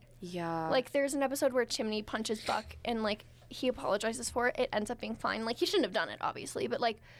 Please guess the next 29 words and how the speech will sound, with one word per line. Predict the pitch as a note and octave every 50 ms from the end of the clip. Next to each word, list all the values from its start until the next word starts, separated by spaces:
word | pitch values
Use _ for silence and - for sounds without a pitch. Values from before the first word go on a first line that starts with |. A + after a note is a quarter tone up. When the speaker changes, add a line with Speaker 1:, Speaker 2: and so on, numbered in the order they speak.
| - - - -
Speaker 2:
people | - - - A3+ - A#3 A3+ A3+
will, | A3+ A#3
like, | A3+ A3 A3 A3
say | - - B3+ A#3+
Chimney | - - - A#3 G#3+ G#3+ A3
is | A3 A#3+
abusive | - - G#3+ A#3 - - A#3 A#3 A#3 - -
because | A#3 A3 - C4+ A3+ G#3+ - - - - - - - - -
when | G#3+ G#3 A3+ A3 A3
Buck | A3+ - A3 G#3+ G#3+ - - - -
kept | - C#4 B3 - -
to | -
the | A#3
fact | A#3+ - B3 A3+ A#3+ A#3+ - - -
that | - - -
Chimney's | - - G#3+ A3+ A3 A3 A3 A3 - - - - - - - - - - - - - - - - - - - - - - - - - - - -
girlfriend | - C#4+ A#3+ A#3 - - B3+ B3 B3
and | A#3+ A3 G#3+
mother | G#3+ G#3+ G#3 G#3+ A3
of | G#3 -
his | C#4 - -
child | - - - - - A3 G#3+
had | - - B3 G#3 A#3
literally | A3+ G#3+ A3+ G#3 G#3+ G#3+ G#3+ A3 A3 G3+ - - - -
run | G#3 G3+ G3+ G#3 G#3
away | G#3+ G3+ G3 - A#3+ A3+ G#3+ G#3 A#3 A#3+ C4 D4 - -
Speaker 1:
Mm. | G#3 G3+ G3 F#3+ F#3 E3+
Speaker 2:
from | E3 C4+ B3+ B3 B3 C4
him, | B3 C#4 C4 B3+ B3+